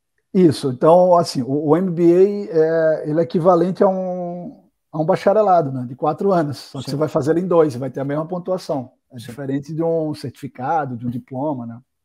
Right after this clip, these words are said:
Speaker 2: Exato. Até de uma pós, que uma pós também vai dar quinze pontos.
Speaker 1: Isso, porque a
Speaker 2: E
Speaker 1: pós, ela entra como diploma ou certificado, né?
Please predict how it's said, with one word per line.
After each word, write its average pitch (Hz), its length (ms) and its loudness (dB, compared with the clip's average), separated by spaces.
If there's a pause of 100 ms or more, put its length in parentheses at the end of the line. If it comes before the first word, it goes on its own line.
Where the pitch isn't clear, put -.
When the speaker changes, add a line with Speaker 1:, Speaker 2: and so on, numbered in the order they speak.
(120)
Speaker 2:
Exato. 107 560 -8
Até 113 220 -6
de 110 80 -6
uma 139 160 -4
pós, 131 420 -2
que - 300 -12
uma 117 180 -4
pós 135 320 -2
também 127 240 -6
vai 123 140 -4
dar 120 260 -6 (220)
quinze 127 280 -6
pontos. 165 300 0
Speaker 1:
Isso, - 100 -20
porque 151 240 -4
a 165 100 2
Speaker 2:
E 143 40 -6
Speaker 1:
pós, 180 380 0
ela 175 520 0
entra 156 240 -8
como 175 220 -8
diploma 151 480 -4
ou 147 60 -2
certificado, 131 640 -10
né? 120 160 -10